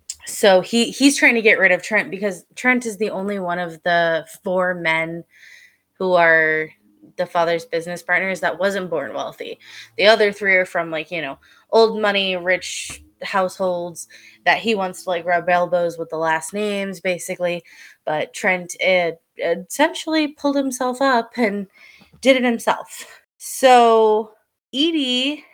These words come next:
ends up meeting and bonding with Luna. And she notices, she was like, "You know, nobody really has really made an effort to bond with this kid as a person instead of, like, just begging her to talk or begging her to communicate. Like, she's doing the best she can.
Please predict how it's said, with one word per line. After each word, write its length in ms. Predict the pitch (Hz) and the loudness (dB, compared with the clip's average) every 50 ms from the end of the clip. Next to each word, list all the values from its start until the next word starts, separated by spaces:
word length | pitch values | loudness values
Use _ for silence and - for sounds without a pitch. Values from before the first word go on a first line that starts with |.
| - - - | -16 -10 -6
ends 240 | 214 226 226 220 208 | -4 -4 -2 -2 0
up 180 | 226 220 185 | 0 0 0
meeting 500 | 214 226 226 226 240 233 254 254 254 233 | -2 -4 -6 -6 -4 -4 -6 -4 -6 -6
and 340 | - 214 214 214 208 - _ | -6 -6 -8 -8 -10 -10 _
bonding 760 | - 190 185 196 208 208 214 202 190 175 165 156 160 175 175 - - - - - - - _ - | -6 -4 -2 -2 -2 -2 -2 -2 -2 -2 -4 -4 -8 -10 -14 -16 -20 -20 -20 -20 -20 -18 _ -4
with 260 | 196 202 190 - - | -2 -2 -2 -4 -4
Luna. 580 | 175 185 185 180 151 92 82 - - 170 - _ _ _ _ _ - - - - - | -2 -2 0 0 -2 -4 -6 -8 -12 -16 -18 _ _ _ _ _ -20 -20 -10 -6 -4
And 100 | 196 196 | -4 -2
she 220 | - - 254 254 | -2 -2 0 0
notices, 580 | 240 226 233 247 262 269 254 - 202 185 180 - | 2 2 2 4 4 2 2 0 -4 -4 -4 -6
she 160 | - 214 196 | -6 -8 -8
was 160 | 196 196 185 | -8 -8 -8
like, 180 | 208 208 208 - | -8 -8 -8 -8
"You 80 | 208 | -10
know, 120 | 202 202 202 | -8 -8 -6
nobody 380 | 208 226 240 240 277 277 262 | -4 -4 -4 -4 -2 -2 -2
really 420 | 240 233 226 226 226 214 208 208 - _ _ _ _ _ _ _ - | -2 0 0 0 0 0 0 -4 -8 _ _ _ _ _ _ _ -8
has 440 | - - 269 262 254 208 202 202 | -4 0 0 0 0 -2 -6 -8
really 280 | 196 254 311 320 330 330 | -2 0 0 2 2 0
made 220 | 302 294 285 269 | 0 2 2 2
an 140 | 254 233 - | 2 0 0
effort 420 | - 190 214 208 - 214 196 - - | 2 2 2 2 0 -2 -2 -2 -4
to 80 | - - | -8 -8
bond 400 | - - 202 202 208 208 208 202 | -4 0 0 0 0 -2 -4 -4
with 160 | 208 208 - | -6 -6 -6
this 260 | 196 180 170 - - - | -8 -10 -10 -10 -14 -18
kid 380 | - - - 226 214 214 208 | -12 -6 -4 -2 -2 -2 -2
as 180 | 208 202 185 170 | -2 -4 -4 -6
a 60 | 175 | -8
person 480 | - - - 220 208 202 - 202 196 185 | -10 -8 -6 -4 -4 -4 -4 -8 -6 -6
instead 380 | 180 180 175 - - 202 185 | -6 -6 -8 -6 -4 -2 0
of, 260 | 190 190 190 180 156 - | 0 0 0 -2 -2 -4
like, 280 | 180 170 175 170 - _ - - - - _ _ | -4 -2 -4 -4 -10 _ -20 -20 -20 -20 _ _
just 200 | - 240 226 - | -10 -10 -8 -4
begging 380 | - 185 175 170 175 202 214 226 | 0 0 0 0 0 -4 -4 -4
her 160 | 196 220 240 | -4 -4 -4
to 80 | 247 247 | -4 -4
talk 400 | 247 - - - 370 - - 175 | -6 -4 0 2 2 2 0 -4
or 60 | 170 | -6
begging 380 | 156 - 185 175 165 190 196 196 | -2 -2 -2 -2 -2 -6 -8 -8
her 140 | 180 220 | -6 -4
to 100 | 214 220 | -4 -4
communicate. 560 | 214 - - 240 277 320 330 262 - - 156 - | -4 -4 -4 -2 -2 -2 -2 -4 -4 -6 -4 -4
Like, 140 | 170 170 | -4 -4
she's 260 | - - 226 220 196 180 | -4 -6 -6 -6 -6 -4
doing 280 | 214 254 302 349 311 | -2 -2 -2 0 -2
the 60 | 247 | -2
best 200 | 190 208 220 220 | 0 -2 -2 -4
she 80 | - 208 | -6 -12
can. 280 | - 240 240 185 156 | -10 -10 -10 -10 -12